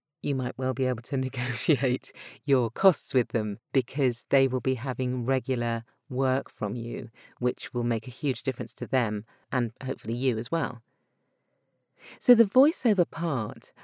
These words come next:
might seem like a very small fraction of all the other elements of your brand, but it is a really crucial role because the voice actor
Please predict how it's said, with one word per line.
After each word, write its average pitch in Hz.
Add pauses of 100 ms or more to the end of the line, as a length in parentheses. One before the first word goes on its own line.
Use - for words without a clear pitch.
(120)
might 185
seem 113 (140)
like 131
a 156
very 151
small 143
fraction - (220)
of 131
all 143
the 139
other 131
elements 127
of 120
your 120
brand, 110 (260)
but 165
it -
is 190
a 190 (120)
really 165
crucial 151
role 131 (480)
because 175
the 170
voice 202
actor 143